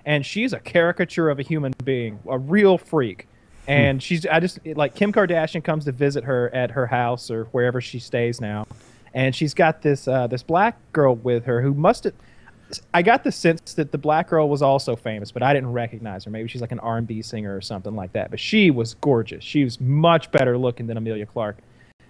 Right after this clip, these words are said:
Speaker 1: Much sexier, too. If we're handing out sexiest women of the
Speaker 2: Everybody
Speaker 1: year.
Speaker 2: is.
Speaker 1: The black girl that got brought over to, uh, Caitlyn Jenner's house,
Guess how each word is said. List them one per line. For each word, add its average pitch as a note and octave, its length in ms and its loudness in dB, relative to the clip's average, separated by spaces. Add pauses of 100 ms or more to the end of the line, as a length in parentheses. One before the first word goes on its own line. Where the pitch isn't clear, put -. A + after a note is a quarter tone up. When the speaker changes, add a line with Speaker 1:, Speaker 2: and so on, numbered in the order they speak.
(120)
Speaker 1:
Much F#3+ 260 6
sexier, D3 520 0
too. A2 380 -6
If A#2 160 -12
we're A#2 120 -6 (120)
handing E3+ 220 2
out D#3+ 140 0
sexiest - 460 -2
women - 100 2 (100)
of G#2 80 4
the A2+ 40 8
Speaker 2:
Everybody A2+ 100 6
Speaker 1:
year. C3 120 10
Speaker 2:
is. - 180 -4 (280)
Speaker 1:
The F3+ 100 6
black F#3+ 340 4
girl A3+ 200 4
that F#3+ 80 2
got E3+ 240 0
brought F3 200 4
over E3+ 260 2
to, C3+ 440 -2
uh, C3 200 -4
Caitlyn D3+ 280 -2
Jenner's D#3+ 280 -4
house, E3+ 260 2